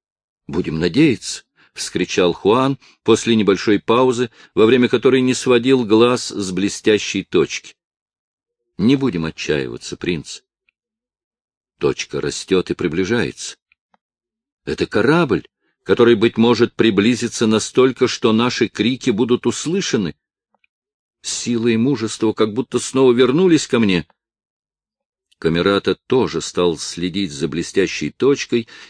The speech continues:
и должен был сознаться, что Хуан прав и что звезда приближается.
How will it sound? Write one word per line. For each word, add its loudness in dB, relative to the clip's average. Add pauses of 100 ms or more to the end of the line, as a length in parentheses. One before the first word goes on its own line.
и 2
должен 2
был 2
сознаться, 0
что -2
Хуан 0
прав -4 (420)
и -12
что -4
звезда -6
приближается. -6